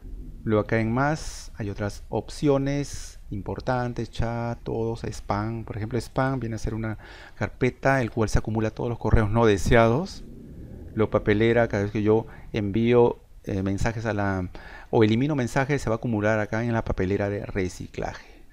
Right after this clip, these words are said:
Vamos a comprimirlo y vamos a hacer una demostración. Vamos a enviar un correo electrónico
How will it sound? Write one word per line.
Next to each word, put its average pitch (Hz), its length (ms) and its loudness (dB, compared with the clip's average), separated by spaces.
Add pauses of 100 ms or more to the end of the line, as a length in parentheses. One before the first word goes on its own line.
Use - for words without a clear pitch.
(240)
Vamos 107 220 -4
a 110 80 -4
comprimirlo 139 880 0
y 156 100 -2
vamos 254 300 -4
a 156 260 0 (460)
hacer 151 160 0
una 165 140 2
demostración. 120 580 2
Vamos 127 260 0
a - 40 0
enviar 123 200 4
un 131 120 0
correo 120 440 4
electrónico 143 800 0